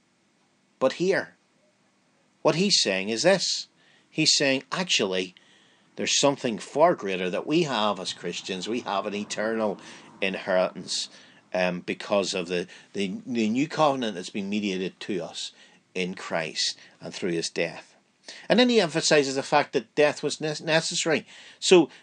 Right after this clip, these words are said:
Christ's blood, it's cleansing blood, it's covenantal blood. Let's see what I mean by that. "For where there is a testament, there must of necessity also be the death of the testator.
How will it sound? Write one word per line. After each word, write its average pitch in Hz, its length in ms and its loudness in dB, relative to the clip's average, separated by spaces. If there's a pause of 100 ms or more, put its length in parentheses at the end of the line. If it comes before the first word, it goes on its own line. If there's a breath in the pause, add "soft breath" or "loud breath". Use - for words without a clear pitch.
(140)
Christ's 190 340 6
blood, 135 500 2 (520)
it's 104 260 -2
cleansing 165 600 4
blood, 107 400 2 (260 soft breath)
it's - 180 0
covenantal 185 880 2
blood. 110 300 0
Let's - 460 0 (240)
see - 160 4
what 123 100 6
I 107 40 2
mean 101 180 -2
by 95 100 0
that. 127 280 4 (840 loud breath)
"For 165 180 2
where 226 160 8
there 226 140 6
is 175 140 2
a 139 80 0
testament, - 760 -2 (240 loud breath)
there 117 100 0
must 160 280 4
of 131 260 2
necessity 113 720 2
also 104 260 2
be 104 100 -2
the 92 120 0
death - 340 -6
of 92 120 -10
the 104 100 -4
testator. 160 720 0